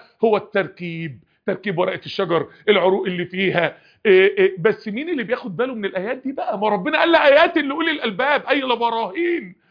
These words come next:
براهين على عظمة الله ووجود الله. اللي بيقف وبيمسك كل مخلوق لوحده وبيبص جواه وبيشوف التركيب مش الشكل، وبيشوف المنظومة مش المظهر،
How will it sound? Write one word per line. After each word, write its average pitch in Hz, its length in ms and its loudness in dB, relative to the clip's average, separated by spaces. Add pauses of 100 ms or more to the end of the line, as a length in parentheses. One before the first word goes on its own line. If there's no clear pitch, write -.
(120)
براهين 302 540 4
على 233 180 0
عظمة 247 460 -2
الله 208 240 -4
ووجود 214 360 -10
الله. 196 440 -6 (400)
اللي 180 140 -2
بيقف 185 640 -4 (340)
وبيمسك 196 520 0
كل 196 240 0
مخلوق 165 280 -6
لوحده 151 560 -2
وبيبص 165 480 -4
جواه 165 500 2 (220)
وبيشوف 196 460 -2
التركيب 185 680 -2
مش - 160 -4
الشكل، 170 640 -2 (220)
وبيشوف 208 460 2
المنظومة 196 920 2
مش 180 160 -2
المظهر، 180 640 4